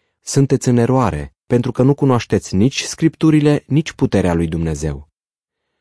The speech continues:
Matei douăzeci și doi cu douăzeci și nouă. Într-adevăr, Scripturile dezvăluie că Jehova are putere să-i readucă la viață pe cei ce au murit.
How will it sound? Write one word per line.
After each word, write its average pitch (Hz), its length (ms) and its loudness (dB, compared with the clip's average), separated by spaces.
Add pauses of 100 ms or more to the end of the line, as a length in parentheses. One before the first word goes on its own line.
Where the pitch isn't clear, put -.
(140)
Matei 107 480 -2
douăzeci 117 480 0
și - 120 -8
doi 98 240 0
cu - 140 -10
douăzeci 87 440 -2
și - 160 -6
nouă. 90 400 -6 (1160)
Într-adevăr, 104 840 0 (240)
Scripturile 147 760 -2
dezvăluie 120 640 0
că - 160 -4
Jehova 123 440 0
are 151 260 -2
putere 117 400 0
să-i 110 200 -2
readucă 92 420 -2
la 110 120 0
viață 92 380 -4
pe - 120 -6
cei 80 220 -4
ce 87 160 -6
au 85 120 -2
murit. 82 460 -6